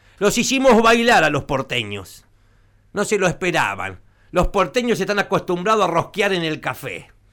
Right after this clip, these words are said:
Y nosotros a salir a la calle. Y nos,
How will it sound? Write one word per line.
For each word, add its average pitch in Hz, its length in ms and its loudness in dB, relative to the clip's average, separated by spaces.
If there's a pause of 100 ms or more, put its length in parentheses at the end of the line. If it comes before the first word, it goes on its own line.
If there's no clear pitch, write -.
(460)
Y 247 160 -8
nosotros 240 420 0
a 170 60 4
salir 160 320 -2
a 139 60 0
la 113 180 -4
calle. 87 440 -12 (400)
Y 214 120 -6
nos, 214 140 0